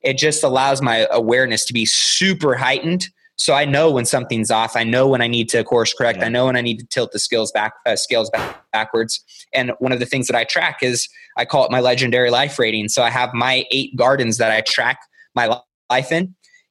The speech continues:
Speaker 1: and I rate myself at the beginning of every week, and I rate myself at the end of every week. So
Speaker 2: Dude,
Speaker 1: there's
Speaker 2: that's
Speaker 1: times,
Speaker 2: brilliant.
Speaker 1: so there's times where, you know, I'll go,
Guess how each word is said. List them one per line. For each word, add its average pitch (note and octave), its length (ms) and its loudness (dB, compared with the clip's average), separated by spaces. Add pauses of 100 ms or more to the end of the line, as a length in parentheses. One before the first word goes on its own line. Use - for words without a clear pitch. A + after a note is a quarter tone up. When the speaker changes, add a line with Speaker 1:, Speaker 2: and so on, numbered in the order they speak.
Speaker 1:
and B2 500 0 (440)
I C3 120 0
rate C3+ 280 0
myself C#3+ 400 0
at C3 60 -8
the C3+ 60 -2
beginning C#3+ 340 0
of D#3+ 80 0
every D#3+ 220 2
week, G3 280 -2
and C#3+ 80 -2
I C3 40 2
rate C#3 220 0
myself C3 480 0
at C3 120 -2
the - 140 -2
end D#3+ 140 0
of C3+ 80 0
every A2 220 2
week. F2+ 220 -4 (140)
So - 160 0
Speaker 2:
Dude, C3+ 60 -2
Speaker 1:
there's C3+ 140 0
Speaker 2:
that's D3+ 100 -2
Speaker 1:
times, D#3 460 0
Speaker 2:
brilliant. A2 340 -6 (520)
Speaker 1:
so D#3+ 160 0
there's C#3+ 200 0
times F3 400 0
where, D3 380 2
you C#3+ 100 -2
know, C3+ 200 2
I'll C#3+ 220 2
go, C3 420 2